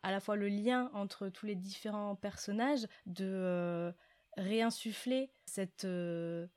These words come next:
ouais, cette énergie vitale entre chaque personnage pour que eux-mêmes trouvent leur propre chemin ? J'allais vous demander si, euh, si, euh, cette voix poétique qui, euh, qui est comme un appel à l'apaisement, euh,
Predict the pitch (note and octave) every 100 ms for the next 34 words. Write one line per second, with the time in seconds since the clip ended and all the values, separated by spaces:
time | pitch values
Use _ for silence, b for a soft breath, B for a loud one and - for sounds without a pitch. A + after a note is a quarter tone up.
0 | _ - A#3 A#3+ G3 A#3 A3+ A#3 A#3+ G#3
1 | C4 B3+ A3 - C4 B3+ G#3 G3+ - G3+
2 | A#3+ A#3 A3+ - A#3+ B3+ - G3 - G#3
3 | G#3 G#3+ A3+ B3+ A#3+ A#3 A#3+ A3+ G#3+ G#3
4 | G3 - A3 - G#3+ - A#3 B3+ C4 B
5 | B - A3+ C4 B3 G#3+ A#3 A#3+ C#4 -
6 | - B3 G#3+ F#3+ F#3 F3+ - - A3 G#3+
7 | G3 F#3+ G3+ - G3 F#3 F3+ G#3 B3+ -
8 | A#3 A3+ - D4 - - - G3 G3 F3+
9 | F3 F3+ - F#3 G#3 G3+ G3+ G#3 G#3 B3
10 | A#3 F#3+ F3+ G3 G3 A#3 B3 A#3 F#3